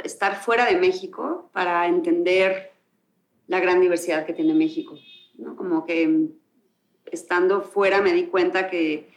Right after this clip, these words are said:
sí somos muy afortunados como país en cuanto a biodiversidad. Y bueno, y como yo como cocinera, pues aún más, ¿no? Porque es como tener, pues, más elementos, más materiales con los cuales jugar. Y, mm,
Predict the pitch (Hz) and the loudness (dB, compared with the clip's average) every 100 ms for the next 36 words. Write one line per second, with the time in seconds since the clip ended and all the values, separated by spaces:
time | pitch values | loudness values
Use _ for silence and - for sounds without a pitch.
0 | _ _ _ - 214 196 226 208 185 180 | _ _ _ -16 -8 -4 0 0 2 2
1 | 180 170 156 156 156 147 147 - 147 151 | 0 -6 0 2 2 -4 -10 -12 -8 -8
2 | 156 156 156 160 - - - 147 143 147 | -4 -4 -4 -8 -8 -14 -10 -10 -8 -8
3 | 143 - 110 - - _ _ _ - 202 | -10 -8 -8 -8 -12 _ _ _ -6 0
4 | 202 165 151 - 156 160 156 160 180 185 | 2 2 0 -2 0 0 0 0 0 0
5 | 165 160 165 165 160 170 156 156 156 170 | 0 -2 0 0 0 -4 -10 -6 0 2
6 | 185 190 190 165 170 - - - 339 - | 2 0 -2 -6 -6 -8 -14 -8 -8 -4
7 | 370 165 160 170 170 - _ - 180 180 | -2 0 4 4 2 -6 _ -6 -2 0
8 | 185 185 165 180 185 175 160 170 165 175 | 0 0 0 2 2 0 -4 -4 -2 -2
9 | 165 160 160 165 - 151 147 156 160 - | -2 -2 0 -2 -4 -6 -2 -2 -2 -4
10 | 165 165 165 170 165 185 - - _ _ | -2 -2 -2 -2 0 0 -4 -12 _ _
11 | _ _ _ _ _ _ _ _ _ _ | _ _ _ _ _ _ _ _ _ _
12 | _ 240 226 220 214 214 208 208 | _ -4 0 2 2 2 2 0